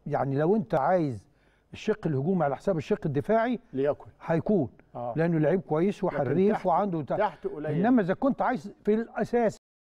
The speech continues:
Speaker 1: الصلابة الدفاعية أولا،
Speaker 2: مم. يبقى
Speaker 1: آه،
Speaker 2: عمر كمال.
Speaker 1: أنت كنت محتاج حد،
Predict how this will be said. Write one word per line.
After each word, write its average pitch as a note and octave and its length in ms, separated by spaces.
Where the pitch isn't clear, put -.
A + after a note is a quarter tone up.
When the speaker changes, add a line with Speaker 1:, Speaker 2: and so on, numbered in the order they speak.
Speaker 1:
الصلابة F#3+ 460
الدفاعية F3 500
أولا، A#3 460
Speaker 2:
مم. B2 220
يبقى E3+ 320
Speaker 1:
آه، F3 40
Speaker 2:
عمر E3+ 160
كمال. C3 400
Speaker 1:
أنت D#3+ 180
كنت G#3 220
محتاج F#3+ 420
حد، G3 320